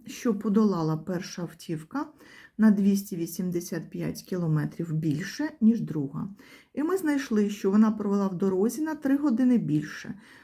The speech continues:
Знайдемо швидкість кожної автівки.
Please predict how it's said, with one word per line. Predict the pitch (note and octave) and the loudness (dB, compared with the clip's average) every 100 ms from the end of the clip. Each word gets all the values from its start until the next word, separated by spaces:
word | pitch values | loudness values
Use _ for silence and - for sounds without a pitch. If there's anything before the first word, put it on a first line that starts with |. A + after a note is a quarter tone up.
| _ | _
Знайдемо | A3+ D4+ F4 B3 G#3 | -2 0 2 4 4
швидкість | G#3+ G#3 C#4 - - - | 4 -2 -2 -2 -10 -10
кожної | - G#3 G#3 E3 | -6 0 2 0
автівки. | D#3+ - D#3 D#3 - - | -4 -6 -6 -6 -12 -12